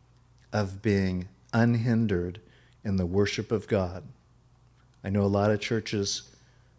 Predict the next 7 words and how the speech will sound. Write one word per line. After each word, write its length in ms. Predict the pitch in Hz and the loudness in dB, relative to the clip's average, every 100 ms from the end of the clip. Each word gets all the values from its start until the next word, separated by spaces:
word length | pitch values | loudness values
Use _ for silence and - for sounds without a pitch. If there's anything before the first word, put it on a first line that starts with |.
| _ | _
tried 480 | - 110 104 95 147 180 - _ _ _ - | -2 0 0 -4 -14 -18 -20 _ _ _ -8
to 100 | 107 | -8
complement 760 | - 120 113 117 113 107 107 - _ _ _ _ _ _ - | -2 0 2 0 0 0 -2 -8 _ _ _ _ _ _ -6
the 80 | 113 | 0
mandates. 800 | 107 104 104 98 - - - - - | 2 2 0 -4 -10 -12 -10 -10 -8
We 220 | 98 107 | -2 0
did. 480 | 104 104 92 - - | 2 0 0 -6 -14